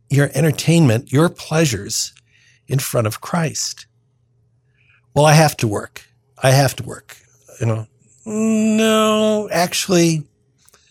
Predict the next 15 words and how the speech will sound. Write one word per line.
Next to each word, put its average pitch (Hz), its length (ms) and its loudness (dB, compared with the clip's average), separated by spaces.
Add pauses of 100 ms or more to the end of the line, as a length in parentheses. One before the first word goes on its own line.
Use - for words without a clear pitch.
(240)
been 160 120 4
in 156 120 6
that 127 180 2
position. 113 540 -4 (500)
You 175 80 2
don't 190 140 2
have 156 240 2
to. 139 100 0
It's 135 240 0
a 233 60 0
choice. - 640 -2 (720)
There 156 140 4
are 151 60 6
other 151 220 4
jobs. 131 480 2